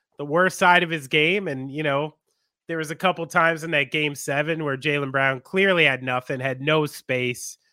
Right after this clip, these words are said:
and is just tossing up a twenty-nine footer or something because I think he thinks he has to.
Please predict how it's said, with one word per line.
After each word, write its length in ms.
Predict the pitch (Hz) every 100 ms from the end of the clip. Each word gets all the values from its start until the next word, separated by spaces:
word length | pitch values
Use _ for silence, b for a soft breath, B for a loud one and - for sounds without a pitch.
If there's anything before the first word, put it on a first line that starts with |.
| _ _ -
and 100 | 131
is 100 | -
just 220 | 151 -
tossing 400 | 180 156 147 165
up 180 | 143 139
a 40 |
twenty-nine 560 | - 156 143 143 135 123
footer 360 | - 160 156
or 60 | 127
something 380 | - 123 135 127
because 260 | 131 160
I 100 | 170
think 240 | 151 180 -
he 160 | 165
thinks 300 | - 170 160
he 120 | 180
has 300 | 151 185 226 -
to. 280 | 98 95